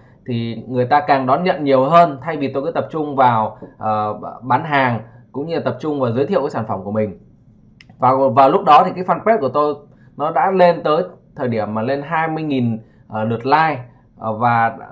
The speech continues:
được khoảng hơn một nghìn lượt đánh giá năm, năm sao từ khách hàng của mình bằng cái việc là làm, ờ, tôi tổ chức những mini game mà sau đó nhờ những, ờ, khách hàng của tôi đánh giá năm sao cho cái fanpage.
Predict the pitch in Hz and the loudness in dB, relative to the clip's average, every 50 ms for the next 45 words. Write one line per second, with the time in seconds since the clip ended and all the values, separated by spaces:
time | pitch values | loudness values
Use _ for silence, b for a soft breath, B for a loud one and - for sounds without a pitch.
0 | 76 - - - - - 151 127 123 120 120 - - - 113 98 98 95 98 107 | -20 -20 -20 -18 -12 -6 -2 0 0 0 -2 -4 -6 -4 -4 -4 -4 -6 -6 0
1 | 147 170 175 180 175 170 160 147 123 117 123 135 139 127 131 127 113 123 127 143 | 4 4 4 4 4 0 -4 -4 -2 0 0 2 2 2 2 0 -2 -2 -2 -2
2 | 139 139 - 165 170 175 165 160 151 139 - - 156 156 151 - 160 160 160 156 | 0 0 0 2 0 0 -2 -2 -8 -14 -10 -6 -6 -6 -2 2 4 4 4 4
3 | 135 127 - - 156 - 139 120 107 - 104 110 110 110 104 92 b b b b | 2 -2 -6 -8 -6 -6 -4 -4 -4 -4 -4 -2 -2 -2 -4 -6 b b b b
4 | b b _ - - 123 131 147 160 156 156 135 - 127 120 117 117 117 113 b | b b _ -2 -2 0 0 -2 -2 -2 -2 -2 -2 -2 -4 -4 -4 -6 -8 b
5 | b b b b b - 107 110 110 110 113 113 113 110 - 151 147 139 143 - | b b b b b -8 -6 -4 -2 -2 -2 -4 -4 -4 -4 -4 -2 -2 -2 -4
6 | - 151 156 151 156 151 143 139 143 151 165 170 170 160 156 143 143 127 143 143 | -4 -6 -8 -10 -8 -8 -6 -6 -8 -8 -10 -10 -6 -6 -4 -4 -2 0 0 0
7 | 143 131 123 113 120 131 120 127 147 151 143 127 113 113 107 107 101 B B B | 2 0 -2 -4 -4 -4 -4 -4 -4 -4 -2 -2 0 0 0 -2 -4 B B B
8 | B B - 110 113 120 139 151 156 160 151 139 135 131 131 123 123 123 123 123 | B B -12 -12 -10 -10 -10 -10 -8 -4 -2 0 0 2 2 0 0 -2 -4 -6
9 | - 180 170 160 143 123 113 110 107 - 123 127 123 127 117 123 139 127 123 131 | -6 -6 -4 -2 -2 -2 -2 -4 -2 -2 0 0 0 0 -2 -2 -2 0 -2 -2
10 | 147 135 123 127 131 123 120 127 117 117 117 - - - 139 135 143 123 120 - | -2 -4 -6 -4 -4 -4 -4 -4 -4 -4 -6 -8 -10 -12 -10 -8 -8 -8 -6 -4
11 | 151 151 - | -4 -4 -6